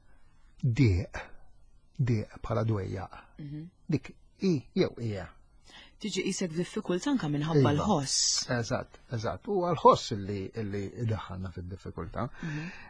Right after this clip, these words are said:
Speaker 1: Imma rridu nżommu f'moħħna li fil-ħoss tagħna, meta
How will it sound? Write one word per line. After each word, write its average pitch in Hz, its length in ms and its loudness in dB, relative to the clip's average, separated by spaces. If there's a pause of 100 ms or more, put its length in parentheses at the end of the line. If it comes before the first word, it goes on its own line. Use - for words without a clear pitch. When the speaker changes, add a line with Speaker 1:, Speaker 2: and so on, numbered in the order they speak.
Speaker 1:
Imma 190 300 6
rridu 202 380 2
nżommu 139 260 2
f'moħħna 101 440 -4
li 165 140 0
fil-ħoss - 960 0
tagħna, 113 540 2 (920)
meta 180 500 6